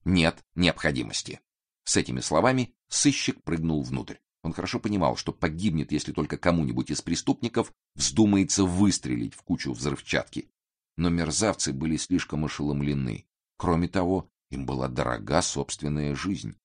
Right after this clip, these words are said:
и жертвовать собой никто не решался. Раздалось только несколько неистовых проклятий, когда вслед за сыщиком стали появляться полицейские.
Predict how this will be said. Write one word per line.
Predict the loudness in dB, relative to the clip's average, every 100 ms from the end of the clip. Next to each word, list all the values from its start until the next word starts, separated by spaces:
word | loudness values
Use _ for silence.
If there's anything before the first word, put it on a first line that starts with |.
| _ _
и | -2
жертвовать | 4 4 4 0 -2 -2
собой | -2 2 4 4 2 _ _ _
никто | 2 2 0 -4 -2
не | 0 -2
решался. | -4 -4 -6 -6 -12 -14 _ _ _ _
Раздалось | 2 6 8 6 6
только | 4 4 4
несколько | 4 2 0 0
неистовых | 2 2 2 2 0 2
проклятий, | 0 2 4 4 4 -2 -8 _ _
когда | -4 2 2
вслед | 2 2 0
за | 0 -2
сыщиком | 2 2 2 -2 -4
стали | 0 2 2
появляться | 2 -2 0 0 0 0 -4 -4 _ _
полицейские. | 2 2 2 -2 -4 -6 -10 -12